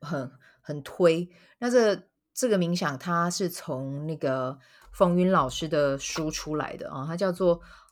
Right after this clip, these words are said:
《收信愉快：五十二封宇宙的讯息》，啊。如果你有喜欢，你喜欢实体书的话，你就直接在，呃，网络上面 Google 好好生活，然后去订购这本书的实体书。它实体书非常的美，它现在，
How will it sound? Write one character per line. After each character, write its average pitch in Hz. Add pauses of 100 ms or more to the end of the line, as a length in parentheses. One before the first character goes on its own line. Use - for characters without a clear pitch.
(140)
《收 254
信 247
愉 160
快： 160
五 151
十 180
二 175
封 180
宇 147
宙 180
的 156
讯 143
息》， -
啊。 -
如 185
果 233
你 180
有 185
喜 -
欢， 170 (200)
你 170
喜 185
欢 185
实 196
体 165
书 160
的 151
话， 156
你 139
就 160
直 143
接 156 (540)
在， 156 (240)
呃， - (340)
网 147
络 190
上 175
面 156
Google 156
好 131
好 143
生 139
活， -
然 143
后 160
去 180
订 175
购 156
这 151
本 139
书 -
的 135
实 123
体 -
书。 -
它 214
实 226
体 185
书 180
非 185
常 175
的 139
美， 135
它 165
现 190
在， 180